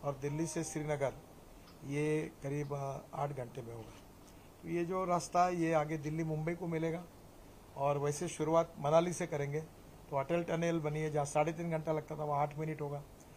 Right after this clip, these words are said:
वहाँ से फिर लद्दाख लेह तक चार या छः टनल बन के रोड बना रहे हैं, कोई बीआरओ के साथ हम काम कर रहे हैं। वहाँ से आएंगे लद्दाख लेह में, लद्दाख लेह से निकल के झोजिला है, झोजिला के बाद, ए,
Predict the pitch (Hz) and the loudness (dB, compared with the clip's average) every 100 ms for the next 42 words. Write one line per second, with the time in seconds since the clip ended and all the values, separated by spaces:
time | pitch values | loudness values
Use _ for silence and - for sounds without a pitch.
0 | - - - 143 165 - 180 - 175 170 | -20 -14 -2 2 2 2 -4 0 0 0
1 | - - - - - 143 139 170 185 160 | -6 -18 -20 -16 -2 0 8 8 8 4
2 | 165 165 170 - - - - 147 156 156 | 4 2 -6 -8 -20 -12 0 2 2 0
3 | - 170 175 160 160 156 147 147 147 151 | -2 -4 -2 -2 -2 -2 -4 -2 0 0
4 | 139 135 131 135 - - - 139 127 147 | 0 0 0 -2 -10 -18 -12 -8 -2 2
5 | 151 160 156 147 147 143 147 147 143 143 | 4 2 -2 -2 -4 -4 -8 -6 -8 -8
6 | 147 - - - - - - - 143 151 | -12 -12 -16 -18 -20 -20 -12 -2 0 2
7 | 160 147 151 147 139 127 156 160 151 151 | 2 2 2 -2 -2 4 4 4 2 2
8 | 156 - - - - - 139 143 165 165 | 0 -8 -18 -20 -20 -6 -4 6 6 6
9 | 160 165 165 156 151 156 156 135 131 143 | 2 0 0 -2 -2 -4 -4 -6 -2 2
10 | 165 160 147 - - - - - - 127 | 4 4 0 -8 -20 -20 -20 -20 -14 -6
11 | 139 156 175 175 170 160 151 151 - - | -4 2 4 4 2 0 4 4 0 -16
12 | - - - - - | -20 -20 -16 -10 -6